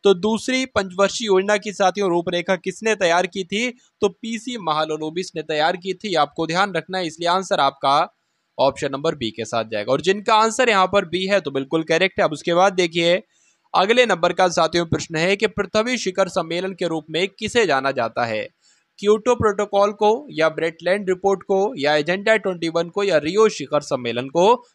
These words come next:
तो आपको ध्यान ये रखना है साथियों, रियो शिखर सम्मेलन को जाना जाता है पृथ्वी शिखर सम्मेलन के रूप में। तो जिनका आंसर यहाँ पर है ऑप्शन नंबर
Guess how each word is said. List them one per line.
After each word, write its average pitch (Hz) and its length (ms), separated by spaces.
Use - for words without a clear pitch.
तो 180 60
आपको 180 280
ध्यान 180 340
ये 220 120
रखना 175 260
है 185 80
साथियों, 180 420
रियो 208 260
शिखर 185 300
सम्मेलन 160 440
को 180 140
जाना 160 240
जाता 160 300
है 190 220
पृथ्वी 214 400
शिखर 180 300
सम्मेलन 147 440
के 190 140
रूप 175 240
में। 185 140
तो 190 120
जिनका 202 340
आंसर 214 320
यहाँ 165 200
पर 175 160
है 185 60
ऑप्शन 156 300
नंबर 143 360